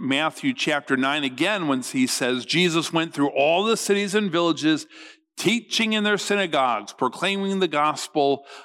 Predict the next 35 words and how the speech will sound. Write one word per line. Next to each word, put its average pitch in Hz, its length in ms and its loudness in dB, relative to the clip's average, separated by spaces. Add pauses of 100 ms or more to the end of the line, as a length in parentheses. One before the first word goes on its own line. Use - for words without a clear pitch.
(100)
of 113 220 0
the 127 60 -2
kingdom 202 400 0
of 175 120 2
heaven, 120 520 -2 (360)
and 117 180 -2
healing 113 920 0 (280)
every 123 240 0
disease 113 560 -2
and 110 100 -2
affliction." 107 560 -4 (1160)
So 185 100 2
let's 196 340 0
look 202 320 2
at 202 120 -4
those 123 240 2
two. 117 160 0
Let's 123 180 0
look 165 140 2
at 151 140 -4
teaching, 143 680 -2 (340)
uh, 107 260 -6
and 120 280 -2
healing. 104 580 -4 (840)
Teaching, 165 800 2
uh, - 460 -6
was 175 220 2
a 196 80 2
very 190 240 2
important, 180 500 -2
uh, 143 420 2
part 160 340 0
of 147 100 0
Jesus's 147 640 -2
ministry. 147 560 -2